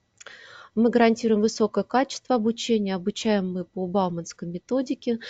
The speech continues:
У нас практика и теория, э, идут, а,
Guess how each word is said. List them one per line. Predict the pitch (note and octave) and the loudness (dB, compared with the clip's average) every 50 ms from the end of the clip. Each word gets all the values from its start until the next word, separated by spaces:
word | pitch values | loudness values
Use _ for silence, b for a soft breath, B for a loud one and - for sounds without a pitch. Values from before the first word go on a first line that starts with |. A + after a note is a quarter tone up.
| B B B B B | B B B B B
У | - | 0
нас | G3+ G3+ G#3+ G3+ G3 - | 2 4 4 2 0 -2
практика | _ - A3+ B3+ C#4+ C#4 - - - B3 - - A#3 | _ 0 2 2 2 0 -2 -8 -8 -6 -2 2 2
и | G#3 - F#3 | 2 2 0
теория, | - - - G#3+ G#3 A#3 B3+ B3+ B3+ B3 A3+ G#3+ G#3 G3+ | -6 -6 -6 -2 0 2 2 2 2 2 2 2 2 0
э, | F#3+ - F#3+ F#3 F#3 F#3 - - - F3+ | -2 -4 -6 -6 -6 -6 -6 -4 -4 -6
идут, | F3 - G#3+ A3+ A#3+ B3 A#3 - - | -4 0 0 0 0 0 -2 -2 -4
а, | G3+ F#3 F#3 F3+ F3+ F3 F3 E3+ F3 | -2 -2 -2 -2 -2 -2 -4 -4 -6